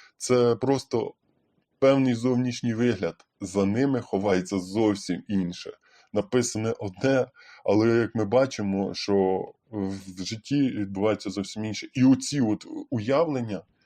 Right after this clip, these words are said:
вони сидять всередині всіх людей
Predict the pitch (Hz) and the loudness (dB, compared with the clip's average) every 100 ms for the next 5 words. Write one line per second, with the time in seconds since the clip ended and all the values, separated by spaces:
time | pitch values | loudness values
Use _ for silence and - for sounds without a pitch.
0 | _ _ - 98 113 - 104 117 131 - | _ _ -4 0 0 -2 -4 0 0 -4
1 | - 101 98 98 117 110 98 - 123 117 | -4 -2 -2 -2 -2 -2 -4 -4 -4 -4
2 | 101 95 117 156 196 - | -6 -2 0 0 -2 -12